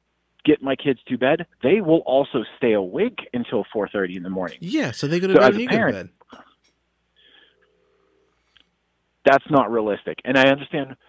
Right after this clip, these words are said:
Speaker 1: that as not a parent, why you would think that would be, but you're wrong. <laughs> Anybody who's listening to our show right now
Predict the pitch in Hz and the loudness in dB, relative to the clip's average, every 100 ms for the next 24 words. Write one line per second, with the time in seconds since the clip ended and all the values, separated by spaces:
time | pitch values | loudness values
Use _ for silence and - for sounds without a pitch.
0 | _ - 113 - 113 98 98 104 117 123 | _ -4 -2 -2 -8 -10 -14 -4 -2 0
1 | 139 147 143 185 - _ 110 110 104 113 | -2 -2 -4 -6 -8 _ -6 -2 -2 -2
2 | 110 110 120 120 110 90 104 131 160 202 | -6 -6 -4 -4 -4 -4 -4 0 0 0
3 | - _ _ _ 131 - 120 113 123 98 | -6 _ _ _ 0 0 -6 0 0 0
4 | 87 - - - - 185 - 170 147 139 | -6 -12 -14 -14 -12 -12 -8 -2 0 0
5 | 139 - 120 - 139 - - 165 139 156 | -2 -8 -10 -6 -6 -4 -8 -4 0 2
6 | 175 170 165 165 156 135 139 - 151 147 | 4 6 6 4 -2 -2 -2 -2 -8 -6
7 | 131 113 - 123 131 147 156 160 185 | -4 -4 -2 -2 0 -2 -4 -6 -6